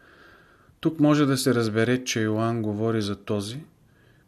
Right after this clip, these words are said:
който е въплътен в Исус от Назарет, преди да се въплъти в него Христос, като казва: Подир мене иде човек, който достигна да бъде преди мене,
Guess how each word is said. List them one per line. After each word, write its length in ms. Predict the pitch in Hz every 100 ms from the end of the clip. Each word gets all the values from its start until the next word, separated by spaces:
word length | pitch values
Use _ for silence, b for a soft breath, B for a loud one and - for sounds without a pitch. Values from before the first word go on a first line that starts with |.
| -
който 320 | 120 127 131
е 60 |
въплътен 600 | 113 110 - 104 120 120 113
в 100 | 110
Исус 340 | - 113 -
от 140 | 107
Назарет, 720 | 107 107 101 104 104 104 - - _ b b b b b _
преди 220 | 117 120
да 100 | 135
се 160 | 131 127
въплъти 420 | 113 113 113 -
в 100 | 123
него 240 | 113 113 104
Христос, 800 | 107 98 - 113 113 - - _ _ _ _
като 240 | - - 98
казва: 460 | 104 95 87 87 - _ _ _ _ _ _ b b b b b b _
Подир 280 | 110 101 104
мене 460 | 104 113 113 135 - - _ _ _ -
иде 200 | 120 113
човек, 640 | - 110 107 107 - - _ _ _ _ b b b b _ _
който 320 | - 110 110
достигна 560 | 104 101 - 120 120 120
да 120 | 101
бъде 420 | 95 110 107 107 -
преди 300 | 101 98 127
мене, 460 | 123 95 85 85